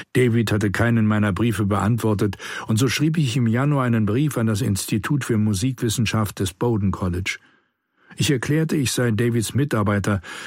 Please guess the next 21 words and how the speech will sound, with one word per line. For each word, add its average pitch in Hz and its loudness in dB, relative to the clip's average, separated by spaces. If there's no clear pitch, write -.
Student 131 0
am 117 0
Konservatorium 127 0
und 117 0
hätte 139 0
ihn 127 2
im 117 2
vergangenen 127 0
Sommer 135 0
bei 117 0
seiner 113 2
Feldstudie 113 -2
begleitet. 101 -2
"Könnten 135 -2
Sie 131 2
mir 127 2
seine 117 0
Adresse 104 -2
schicken?", 131 -2
schrieb - -4
ich, - -2